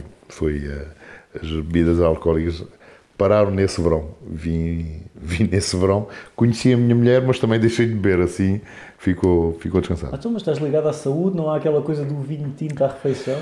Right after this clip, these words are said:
Speaker 1: Não, olha, e sabes que eu não bebo, tenho aqui uma cave, tenho em França, tenho outra cave, eu sei, eu adoro receber, adoro o champanhe, tenho aí champanhe,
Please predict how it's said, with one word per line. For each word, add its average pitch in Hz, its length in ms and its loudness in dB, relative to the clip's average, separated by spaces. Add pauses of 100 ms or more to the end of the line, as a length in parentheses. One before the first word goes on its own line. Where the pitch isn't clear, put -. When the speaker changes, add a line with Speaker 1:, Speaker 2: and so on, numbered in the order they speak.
(440)
Speaker 1:
Não, 151 320 4
olha, 95 380 4
e 95 80 2
sabes 131 340 -2
que 107 220 -2
eu 95 240 4
não 113 220 2
bebo, 101 380 2 (960)
tenho 98 200 2
aqui 95 180 -2
uma 90 160 2
cave, 90 340 0 (480)
tenho 87 260 -2
em 87 120 -2
França, 90 440 -4
tenho 95 240 -8
outra 95 200 -4
cave, 80 300 -6 (420)
eu 80 120 -6
sei, - 320 -4
eu 87 200 4
adoro 113 380 2
receber, 85 720 -2 (680)
adoro 104 560 2 (100)
o - 60 -4
champanhe, 90 600 2 (520)
tenho 87 180 0
aí 87 140 0
champanhe, 80 340 -4